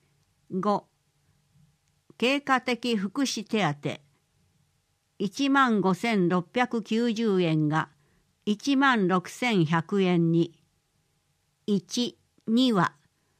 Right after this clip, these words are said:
二十歳未満で政令で定める程度の障害がある児童を看護している父もしくは母、または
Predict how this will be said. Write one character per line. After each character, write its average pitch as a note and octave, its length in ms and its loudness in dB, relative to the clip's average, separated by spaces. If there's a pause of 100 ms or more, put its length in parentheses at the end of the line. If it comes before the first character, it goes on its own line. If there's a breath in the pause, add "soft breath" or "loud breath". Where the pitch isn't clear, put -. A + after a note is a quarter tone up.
(240)
二 A3 180 2
十 D4 140 0
歳 C4+ 320 0
未 B3 180 2
満 F#3 320 2
で D#3 240 -2 (300 soft breath)
政 C#4 420 0
令 C4+ 240 0
で A#3+ 200 0
定 A3+ 320 0
め A#3+ 140 0
る F#3+ 120 0
程 G3 320 0
度 F3 120 2
の E3 140 2
障 A3+ 320 -2
害 G#3+ 240 2
が G3 240 2
あ G#3+ 40 4
る E3+ 180 2
児 G#3 160 -2
童 E3+ 400 2
を D#3 180 -6
看 A#3 280 2
護 E3 140 0
し - 120 -8
て F#3 160 -2
い E3+ 180 4
る E3 200 0 (340 soft breath)
父 - 480 -6 (140)
も B3 140 2
し - 160 -4
く - 120 -2
は D#3+ 180 4
母、 F3 440 -2 (440 soft breath)
ま F#3+ 160 2
た A#3+ 200 2
は E3 220 2